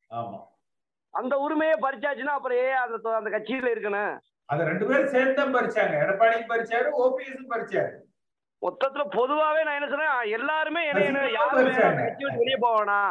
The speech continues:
Speaker 1: நம்ம மட்டும்தான் அடிப்படை தொண்டனுக்கு அந்த பொ-, ஓ-, ஆ, அடிப்படை தொண்டர்களால தலைமை தேர்ந்தெடுக்கப்படணுங்கிறத
Speaker 2: அது,
Speaker 1: உறுதியா
Speaker 2: அது,
Speaker 1: பயன்படுத்திட்டு இருக்கோம்.
Speaker 2: அந்த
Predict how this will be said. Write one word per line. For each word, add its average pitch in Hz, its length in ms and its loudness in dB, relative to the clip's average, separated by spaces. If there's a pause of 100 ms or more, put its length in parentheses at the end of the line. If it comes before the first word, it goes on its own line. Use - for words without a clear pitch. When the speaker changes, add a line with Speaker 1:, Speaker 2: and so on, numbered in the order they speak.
(260)
Speaker 1:
நம்ம 196 280 2
மட்டும்தான் 226 580 2
அடிப்படை 269 400 0
தொண்டனுக்கு 247 540 0
அந்த 254 220 4
பொ-, 208 440 -2
ஓ-, 202 240 0 (140)
ஆ, 180 280 2
அடிப்படை 262 440 0
தொண்டர்களால 233 680 -2 (120)
தலைமை 240 300 -4
தேர்ந்தெடுக்கப்படணுங்கிறத 226 1120 -4
Speaker 2:
அது, 226 220 2
Speaker 1:
உறுதியா 254 320 0
Speaker 2:
அது, 247 80 6
Speaker 1:
பயன்படுத்திட்டு 233 560 0
இருக்கோம். - 260 -16
Speaker 2:
அந்த 233 280 4